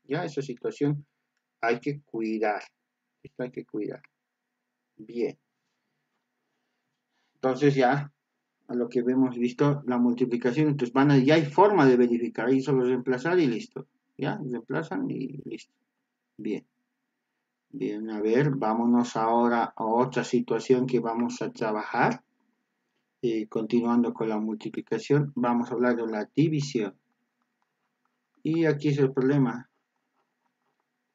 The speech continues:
División de matrices. Habrá la situación A N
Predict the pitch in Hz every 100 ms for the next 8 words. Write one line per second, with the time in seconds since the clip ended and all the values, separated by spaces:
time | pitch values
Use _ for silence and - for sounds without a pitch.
0 | _ _ - 113 107 107 127 156 170 127
1 | 107 - 110 98 139 202 370 - _ _
2 | _ _ _ _ _ - 127 131 151 160
3 | 139 143 127 131 120 135 135 127 - _
4 | 127 139 139 151 151 147 139